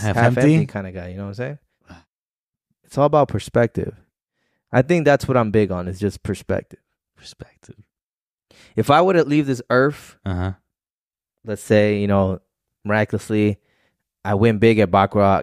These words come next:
Speaker 2: I get a heart attack, right?
Speaker 1: Okay. That's a very specific thing, but all right. Yeah.
Speaker 2: <laughs> The biggest takeaway I would want you to know from me, Bo, is shift your perspective, bro.
Speaker 1: Okay.
Speaker 2: And that,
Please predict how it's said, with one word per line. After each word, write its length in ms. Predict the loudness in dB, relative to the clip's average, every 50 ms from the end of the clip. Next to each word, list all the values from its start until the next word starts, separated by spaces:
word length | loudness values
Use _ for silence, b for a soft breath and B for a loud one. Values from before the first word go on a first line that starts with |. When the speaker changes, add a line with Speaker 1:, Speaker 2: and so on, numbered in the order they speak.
| -4 -6
Speaker 2:
I 100 | -6 -4
get 140 | -4 -4 -4
a 60 | -4
heart 220 | -4 -4 -4 -4 -6
attack, 260 | -10 -12 -12 -12 -10 -10
right? 240 | -8 -6 -6 -6 -6 _ -12
Speaker 1:
Okay. 320 | -10 -6 -6 -6 -6 -6 -10 _ _ _ _ _ _ _
That's 160 | -6 -2 0
a 60 | 0 0
very 400 | -2 -2 -2 0 0 0 0 -4
specific 480 | -8 -10 -12 -8 -8 -8 -8 -8 -8
thing, 220 | -8 -8 -6 -4 0
but 80 | 2
all 80 | 2 2
right. 240 | 2 2 0 -2 -4 -4 -4
Yeah. 240 | -2 -2 0 -2 -2 -6
Speaker 2:
<laughs> 40 | -8 -20 b b b b b b b _ _ _ _ _ _ _ _ _ _ _ _ _ _ _ _ _ _ _
The 80 | -10 -4
biggest 360 | 0 0 0 0 0 -2 0
takeaway 360 | 2 2 2 2 4 4 4
I 80 | 4 4
would 160 | 4 2 2
want 220 | 2 0 0 0 -2
you 40 |
to 40 | 0 2
know 120 | 2 2
from 160 | 2 0 -4 -4
me, 100 | -4 0
Bo, 320 | 2 4 4 4 2 0 -4
is 320 | -8 -8 -8 -10 -12 -18 _ _ _ _ _ -14
shift 360 | -10 -4 0 0 0 0 0
your 80 | -4 -4
perspective, 640 | -4 -4 -6 -6 -6 -6 -6 -6 -6 -8 -12 -12 -10 _
bro. 260 | -4 -4 -4 -6 -8 _ _ _ _ _ _ _ _ _ _ -16
Speaker 1:
Okay. 260 | -10 -8 -6 -6 -6 -10 _ _ _ _
Speaker 2:
And 180 | -6 -6 -2 0
that, 360 | 0 0 0 0 -2 -4 -6